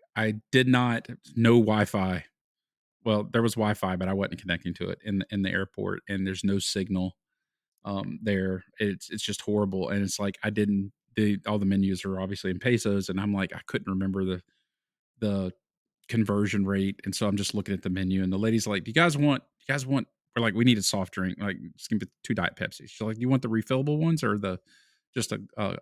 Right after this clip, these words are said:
a can?" And I'm like, "Just refillable's fine." I'm thinking when she says refillable, do we want the fountain or do we want,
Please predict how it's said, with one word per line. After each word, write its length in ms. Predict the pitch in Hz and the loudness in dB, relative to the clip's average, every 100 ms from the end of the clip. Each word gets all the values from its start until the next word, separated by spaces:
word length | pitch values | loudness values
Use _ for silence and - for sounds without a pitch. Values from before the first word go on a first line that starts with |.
| - | -8
a 200 | 87 80 _ _ - | -8 -8 _ _ -6
can?" 360 | - 151 101 98 | 0 2 4 2
And 100 | 110 | 0
I'm 100 | 107 | -2
like, 160 | - | -4
"Just 160 | 127 - | -10 -2
refillable's 460 | 190 175 117 98 - | 0 2 0 0 -6
fine." 260 | 110 95 - | -6 -6 0
I'm 140 | 123 139 | 2 2
thinking 440 | - 123 120 110 | 4 4 4 2
when 60 | 104 | 0
she 160 | - | 0
says 220 | 113 104 101 | 0 0 0
refillable, 580 | 95 190 190 120 110 - _ _ _ _ - | 0 4 4 4 0 -2 _ _ _ _ -4
do 80 | 113 | 0
we 80 | 107 | 0
want 180 | 95 - | 0 -4
the 60 | |
fountain 580 | - 151 208 247 240 233 - _ - | 2 4 4 4 2 2 0 _ -6
or 60 | 110 | -2
do 120 | 113 | 0
we 100 | 107 | 0
want, 180 | - | -4